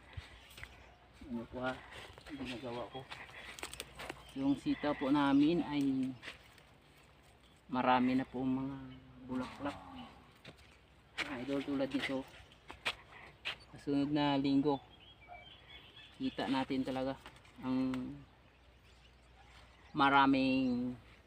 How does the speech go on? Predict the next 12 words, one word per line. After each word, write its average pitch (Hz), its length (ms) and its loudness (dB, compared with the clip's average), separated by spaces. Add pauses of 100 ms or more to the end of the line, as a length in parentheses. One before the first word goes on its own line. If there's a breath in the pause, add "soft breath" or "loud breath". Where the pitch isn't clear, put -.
(400)
bulaklak. 123 480 -2 (1400)
Sunod - 160 -8
na 120 160 -4
linggo. 127 320 -4 (1200)
So, 127 80 -6 (320)
binibigyan 127 640 -4
namin 127 320 0
ngayon 127 160 -2
ng 127 160 -4 (160)
abono. 127 480 0 (1120)
Fertilizer, 127 640 0
oh. 123 160 -2